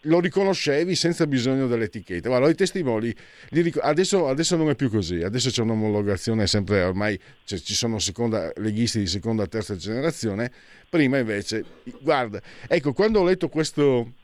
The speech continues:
questo elenco, e ripeto, rischio di essere borderline, ho avuto la stessa impressione che antropologicamente ci fosse una sorta di imprimatur,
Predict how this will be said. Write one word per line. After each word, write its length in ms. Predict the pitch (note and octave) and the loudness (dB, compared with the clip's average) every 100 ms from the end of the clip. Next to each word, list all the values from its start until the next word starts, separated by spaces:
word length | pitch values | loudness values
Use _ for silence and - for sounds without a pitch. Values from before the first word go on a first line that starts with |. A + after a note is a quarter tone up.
| _ | _
questo 280 | B2+ B2 B2+ | -8 -2 0
elenco, 640 | A#2 G#2 F2+ E2 G2 F#2+ | 2 0 -2 -4 -2 -2
e 200 | A2 C#3+ | 2 2
ripeto, 540 | D3 D3 D#3+ C3+ - A#2 | 2 2 2 0 0 -2
rischio 300 | C#3+ - C3+ | 0 0 0
di 100 | B2+ | 2
essere 240 | B2+ A#2 | 2 0
borderline, 640 | G#2+ G#2 F#2 E2 E2+ F#2 - - - | 2 2 0 -2 -4 -4 -8 -20 -8
ho 100 | - | 0
avuto 260 | F3 G3+ C3+ | 2 2 0
la 80 | A#2+ | -2
stessa 280 | - E3+ D3+ | 0 0 0
impressione 680 | A2+ G#2 - C#3 G#2+ F#2 | -2 -2 2 2 2 -2
che 160 | F2+ C3+ | -2 0
antropologicamente 1120 | C#3+ D3+ D3+ D3 C#3 B2+ A#2+ - C#3 B2+ G2+ | 0 0 0 2 2 0 -4 -2 0 0 -2
ci 140 | F#2+ A2+ | -6 -8
fosse 320 | - C3+ B2 | -4 -4 -2
una 140 | G#2+ | -4
sorta 300 | G2 C3+ - G#2 | -2 0 0 0
di 180 | G#2+ G2+ - C#3+ | -2 -6 -10 0
imprimatur, 920 | B2+ - C#3 C#3+ C3+ B2+ C3+ D3+ | 0 2 0 2 0 -2 -2 -2